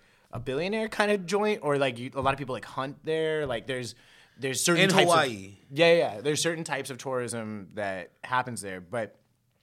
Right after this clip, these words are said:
Speaker 1: it was this weird thing because I was staying at this Four Seasons that I would never, ever be able to, uh, um, afford. And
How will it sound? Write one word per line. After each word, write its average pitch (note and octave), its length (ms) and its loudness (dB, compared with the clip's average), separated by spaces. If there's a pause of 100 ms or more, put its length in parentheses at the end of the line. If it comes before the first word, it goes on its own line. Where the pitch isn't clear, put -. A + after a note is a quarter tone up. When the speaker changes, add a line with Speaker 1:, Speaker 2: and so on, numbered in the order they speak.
(140)
Speaker 1:
it C#3 60 -4
was B2 100 -6
this A#2 120 -6
weird C3 280 -4
thing B2+ 260 -6
because G#2+ 560 -8 (480)
I B2 140 -2
was A#2+ 200 -4
staying C#3 640 0
at B2 60 -6
this A2 100 -6
Four G#2+ 160 -8
Seasons A#2 280 -6
that G2+ 100 -6
I G2+ 40 -4
would G2+ 120 -8
never, A2+ 300 -4
ever G2 340 -8
be F#2 200 -12
able G2 180 -10
to, G2 580 -12 (460)
uh, G2 400 -6 (680)
um, F2+ 640 -12
afford. A#2+ 560 0 (420)
And A2+ 360 -8